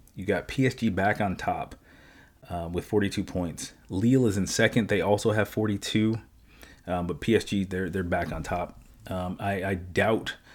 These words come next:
you know, barring any injuries or, you know, the season being cut short or anything, I don't see P S G losing that top spot again. You know, anything is possible. They play Montpellier this coming, uh, this coming match day. Anything can happen, um,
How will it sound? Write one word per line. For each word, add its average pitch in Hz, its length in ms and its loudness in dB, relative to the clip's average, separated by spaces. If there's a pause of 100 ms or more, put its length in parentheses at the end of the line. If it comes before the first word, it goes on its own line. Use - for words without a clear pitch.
(100)
you - 80 -2
know, 95 100 2
barring 104 300 4
any 98 140 2
injuries 107 760 2
or, 90 260 -2
you 92 140 -4
know, 80 260 -4 (320)
the - 100 -6
season 101 380 2
being 98 160 2
cut 95 200 -2
short 101 280 0
or 98 80 0
anything, 95 360 -2 (420)
I 101 60 -4
don't 107 220 4
see 107 200 -2
P 107 220 2
S 92 80 2
G 95 480 -2
losing 92 420 0
that 85 160 -6
top - 220 -2
spot 85 260 -2
again. 95 420 0 (380)
You - 80 0
know, 95 120 0
anything 110 280 4
is 85 100 -6
possible. 98 640 -2 (400)
They 98 100 2
play 98 320 4
Montpellier 98 680 2 (240)
this - 140 -8
coming, 95 420 0
uh, 85 280 -4 (120)
this - 80 -8
coming 101 240 2
match 101 260 2
day. 101 280 2 (560)
Anything 117 260 6
can 95 80 2
happen, 101 500 0 (480)
um, 85 400 -6